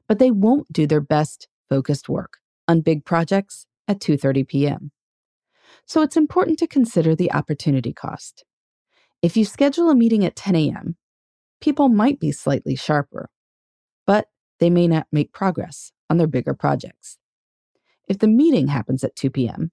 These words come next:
on the other hand, they'll be able to do both. So my suggestion was to continue stacking the meetings in the afternoon. But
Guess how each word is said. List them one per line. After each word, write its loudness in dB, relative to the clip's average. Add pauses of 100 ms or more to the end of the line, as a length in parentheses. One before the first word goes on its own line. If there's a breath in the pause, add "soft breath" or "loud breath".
(220)
on 2
the 2
other -2
hand, -6 (500)
they'll 2
be 0
able -4
to -10
do 0
both. -8 (1300 soft breath)
So 2
my 4
suggestion 0
was 2
to 0
continue 2
stacking 0
the 4
meetings 2
in 0
the 0
afternoon. -2 (960)
But 0